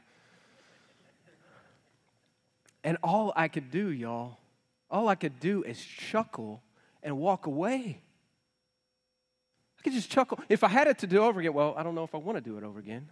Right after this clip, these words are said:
But what I would probably say, amongst other things that I shouldn't say in that moment, is like, "Hey, you know what? Tomorrow when you show up to my wedding,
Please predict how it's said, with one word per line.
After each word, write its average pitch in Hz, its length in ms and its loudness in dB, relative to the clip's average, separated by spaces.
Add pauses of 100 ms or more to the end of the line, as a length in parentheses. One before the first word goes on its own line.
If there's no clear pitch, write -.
(800)
But 233 120 8
what 269 180 6
I 277 60 6
would 233 180 4
probably 247 500 6
say, 190 240 6
amongst 196 400 4
other 262 240 6
things 175 300 2
that 170 80 2
I 160 60 4
shouldn't 311 360 2
say 175 460 4 (580)
in 180 80 0
that 196 140 6
moment, 240 200 6
is 185 80 4
like, 196 180 6 (360)
"Hey, 208 120 6
you 208 120 2
know 214 120 6
what? 233 160 2
Tomorrow 220 360 6
when 214 160 4
you 196 80 0
show 233 300 6
up 233 140 4
to 208 80 -2
my 202 140 6
wedding, 233 340 2